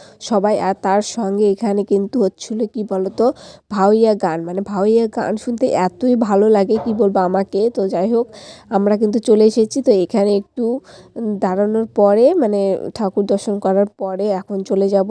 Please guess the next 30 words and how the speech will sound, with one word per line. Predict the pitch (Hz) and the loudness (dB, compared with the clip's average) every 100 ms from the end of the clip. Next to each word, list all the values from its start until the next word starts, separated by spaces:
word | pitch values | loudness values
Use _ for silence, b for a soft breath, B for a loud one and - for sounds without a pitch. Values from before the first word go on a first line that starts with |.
| 214 | 0
ভাওয়াইয়া | 202 190 190 185 202 - B B - | -2 -2 0 2 0 -4 B B -6
যেখানে | 202 196 196 208 | -6 -4 -6 -4
হচ্ছে, | 202 196 - 226 | -4 -6 -6 -4
এই | 247 214 | -2 -4
যে | 185 185 - B B B | -4 -6 -8 B B B
ভাওয়াইয়ার, | - 190 190 202 208 | -6 -2 0 0 -2
উম, | 190 - - 180 | -6 -10 -8 -6
গান | 185 202 190 | -2 0 0
হচ্ছে। | 214 196 - | 0 -2 -2
তো | 233 226 | -4 -2
সেখানে | - 208 214 220 | -2 -2 0 0
গিয়ে | 202 214 214 | 0 2 0
একটু | - 233 | 0 -8
বসে | 202 254 - - 240 269 | -8 -8 -4 4 6 6
গান | 226 202 208 | 2 0 -2
শোনার | 220 220 220 220 | -2 0 0 2
পরে | 214 208 | 2 2
চলে | 214 208 208 | 2 0 2
আসলাম | 208 - 214 208 | 0 -2 -2 -2
দেখো | 269 196 226 285 B B B - | -4 -2 0 -2 B B B -6
মেলাতে। | 226 214 208 214 220 277 | -2 0 0 0 0 0
তো | 240 190 - _ - | -2 -6 -10 _ -4
আর | 247 | -2
প্রচুর | 220 254 254 311 277 | 2 2 4 4 4
দোকান | 220 247 240 | 2 2 2
এসেছে | 247 233 254 226 247 | 2 2 -2 -2 -2
দেখো। | 220 208 254 277 | -2 -2 -4 -2
আর | 220 214 - | -2 -4 -4
তো | 220 | -6
দাদা | 202 214 202 | -2 -2 0